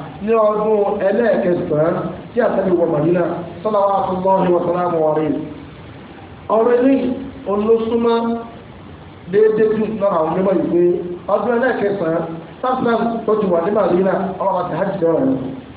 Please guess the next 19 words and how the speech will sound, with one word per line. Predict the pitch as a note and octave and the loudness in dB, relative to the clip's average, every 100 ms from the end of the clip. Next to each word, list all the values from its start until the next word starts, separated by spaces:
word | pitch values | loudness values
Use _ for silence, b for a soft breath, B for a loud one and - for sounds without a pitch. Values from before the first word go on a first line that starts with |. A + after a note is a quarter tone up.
| - - - - - | -20 -20 -20 -20 -16
Hajj | - D#4+ D#4+ | -4 -2 -2
lọ́rọ̀ | A3 B3 G#3+ | 0 0 2
yẹn | |
fún | F#3 | 0
Ànábì | G#3 G3 F#3+ | 0 0 0
yìí, | E3+ D#3+ E3+ - - - - | 0 -2 -8 -12 -18 -20 -18
salawatullahi | - G#3+ G3 F#3 F3 | -4 0 0 2 0
wa | E3 | 0
salamuhu | E3 E3 D#3 | 0 0 0
alayhi. | D3 D3 C3 D3 - - - - - - - - - - - - - | 0 0 -2 -4 -10 -14 -16 -18 -18 -18 -18 -20 -20 -20 -20 -20 -16
Ìgbà | - G#3+ | -4 0
tó | C#4+ | 4
lọ́nà | D4 B3+ | 4 4
pàdé | B3+ A#3 | 0 0
jẹ́ | G#3+ | 2
láti | G#3+ F#3+ | 2 2
kó | F#3+ | -2
ṣe | - F#3 | -2 0
hajj, | G3 G#3+ | 2 2